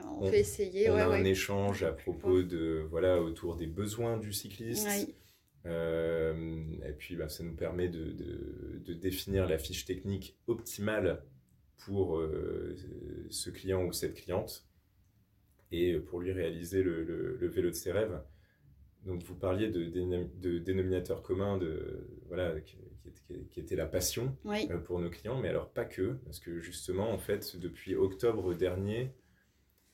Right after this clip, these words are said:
Speaker 2: euh, on a
Speaker 1: Octobre deux mille vingt-deux, oui.
Speaker 2: euh, voilà, octobre deux mille vingt-deux, euh,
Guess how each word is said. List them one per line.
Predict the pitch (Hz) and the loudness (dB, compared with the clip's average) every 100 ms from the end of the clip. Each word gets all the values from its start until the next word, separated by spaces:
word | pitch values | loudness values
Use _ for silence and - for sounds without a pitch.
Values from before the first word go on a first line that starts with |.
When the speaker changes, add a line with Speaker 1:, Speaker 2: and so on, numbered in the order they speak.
| 90 | -8
Speaker 2:
euh, | 87 85 85 82 85 85 82 82 82 80 78 76 76 76 - - | -4 -2 -2 -2 -2 0 0 -2 -2 -2 -2 -2 -2 -6 -10 -8
on | |
a | |
Speaker 1:
Octobre | - - 202 190 | -4 2 2 2
deux | 180 185 | -2 -2
mille | 175 165 | -2 0
vingt-deux, | 170 165 196 220 | -2 0 0 0
oui. | - | -2
Speaker 2:
euh, | 92 | -2
voilà, | 95 92 92 80 | 4 6 6 6
octobre | 101 - 98 | 2 2 2
deux | 92 | 2
mille | 92 85 | 2 0
vingt-deux, | 90 87 98 120 127 - - _ _ _ - - - | 0 0 4 6 4 -2 -20 _ _ _ -20 -18 -10
euh, | 82 80 82 82 82 80 80 78 | -6 -4 -2 -4 -4 -4 -4 -4